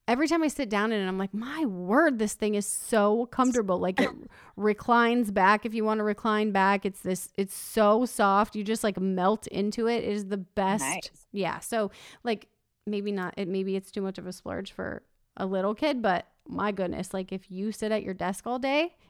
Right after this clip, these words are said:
Speaker 1: it is so,
Speaker 2: Yeah.
Speaker 1: so comfy. Secret Lab.
Speaker 2: Yeah, I think I know which one too you're talking about.
Speaker 1: Oh,
Speaker 2: It's
Speaker 1: boy.
Speaker 2: awesome. It looks, I didn't sit in it, but it looks very nice.
Speaker 1: They are very comfy.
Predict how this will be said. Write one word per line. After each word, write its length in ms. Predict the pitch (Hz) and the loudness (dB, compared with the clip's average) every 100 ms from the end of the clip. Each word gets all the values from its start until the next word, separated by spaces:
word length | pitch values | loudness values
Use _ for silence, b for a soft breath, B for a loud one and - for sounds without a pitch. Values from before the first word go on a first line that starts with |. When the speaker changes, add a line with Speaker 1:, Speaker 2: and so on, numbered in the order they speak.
| - | -8
Speaker 1:
it 100 | 202 | -6
is 100 | 202 | -6
so, 400 | - - 175 180 | -8 -6 -4 -2
Speaker 2:
Yeah. 220 | 156 180 | 0 0
Speaker 1:
so 200 | - 175 | 0 -6
comfy. 460 | - - - - 196 | -8 -14 -14 -16 -16
Secret 420 | - 202 190 - | -10 -10 -8 -12
Lab. 240 | - - 202 - | -12 -10 -10 -2
Speaker 2:
Yeah, 180 | 190 170 | 0 2
I 120 | 170 | 0
think 200 | 180 196 | -2 -2
I 120 | 202 | -2
know 260 | 175 175 180 | -2 -6 -6
which 240 | 170 - | -8 -8
one 240 | 175 175 170 | -6 -6 -6
too 140 | 175 | -4
you're 180 | 175 - | -4 -4
talking 320 | 165 180 180 | -6 -6 -8
about. 200 | 190 - | -8 -6
Speaker 1:
Oh, 160 | - 175 | -6 -8
Speaker 2:
It's 140 | 175 - | -10 -12
Speaker 1:
boy. 380 | 170 - 190 - | -12 -12 -16 -8
Speaker 2:
awesome. 320 | 175 170 180 _ | -6 -6 -8 _
It 160 | - 180 | -10 -2
looks, 220 | 190 185 - | -2 -2 -2
I 100 | 190 | -2
didn't 260 | 208 185 | -2 -4
sit 240 | - 254 196 | 0 2 2
in 160 | 156 | -2
it, 120 | 139 | -4
but 120 | 175 180 | 0 0
it 80 | |
looks 400 | 165 196 190 - | 2 2 0 -6
very 280 | 180 185 175 | -2 2 2
nice. 220 | 175 - - | -2 -8 -12
Speaker 1:
They 220 | - 202 185 | -8 -4 -4
are 160 | 170 | -6
very 260 | 190 185 - | -6 -8 -8
comfy. 300 | 190 - - | -10 -14 -18